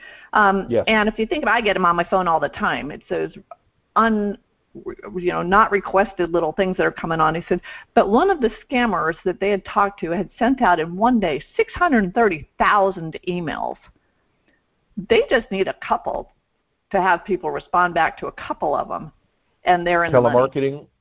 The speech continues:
Speaker 2: telemarketing one oh one. You only need one point five percent to be profitable.
Speaker 1: Exactly, and they're sending out millions of these things all the time. I
Speaker 2: Yep.
Speaker 1: mean, I get dozens on my phone, and I just put a robo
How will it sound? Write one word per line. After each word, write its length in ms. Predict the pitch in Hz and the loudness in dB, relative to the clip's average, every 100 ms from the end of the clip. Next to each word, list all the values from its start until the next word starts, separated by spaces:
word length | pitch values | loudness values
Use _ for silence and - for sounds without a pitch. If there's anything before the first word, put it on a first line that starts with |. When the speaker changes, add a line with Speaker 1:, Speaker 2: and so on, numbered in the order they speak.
| _ _ _ | _ _ _
Speaker 2:
telemarketing 680 | 127 120 110 120 131 131 110 | -2 0 2 0 -2 -4 -2
one 180 | 110 123 | 0 0
oh 80 | 123 | 0
one. 300 | 107 90 80 | 0 -2 -4
You 140 | 90 | -2
only 240 | 107 113 | -2 -2
need 220 | 113 113 92 | -2 -2 0
one 320 | 104 113 117 | 0 0 -2
point 320 | 120 117 110 - - | -2 -4 -4 -10 0
five 320 | 104 104 87 | 4 4 0
percent 540 | 123 107 - 98 95 - | -8 -8 -6 -6 -6 -8
to 80 | |
be 140 | 98 90 | -8 -4
profitable. 580 | 107 80 78 76 - - _ - | 0 0 -2 -8 -8 -10 _ -2
Speaker 1:
Exactly, 560 | 294 302 370 381 381 302 | -2 2 2 2 0 0
and 80 | |
they're 140 | 247 254 - | 0 -2 -4
sending 300 | 349 294 269 | -6 -2 -2
out 260 | 262 - | -2 -4
millions 800 | 269 339 392 415 370 233 170 165 - | -6 -2 2 4 4 0 -4 -8 -4
of 180 | 190 175 | -4 -2
these 180 | 170 - | -6 -6
things 280 | 165 147 151 - | -10 -10 -12 0
all 220 | 190 190 | 4 4
the 80 | 190 | 2
time. 380 | 196 190 87 85 | -2 -8 -10 -4
I 40 | 107 | 0
Speaker 2:
Yep. 80 | |
Speaker 1:
mean, 60 | 202 | 2
I 120 | 226 | 0
get 400 | 233 185 - _ - - _ _ _ _ 202 | 0 -2 -4 _ -20 -20 _ _ _ _ 0
dozens 520 | 196 170 208 151 147 - | 4 4 2 -4 -6 -8
on 160 | 170 175 | -6 -4
my 140 | 165 - | -6 -6
phone, 280 | 156 135 139 | -6 -6 -6
and 120 | 156 | -4
I 120 | 160 | -4
just 280 | 170 180 - | -2 -6 -6
put 160 | 202 156 | -4 -2
a 80 | 151 | 0
robo 580 | 160 165 156 143 143 | 0 2 4 2 -2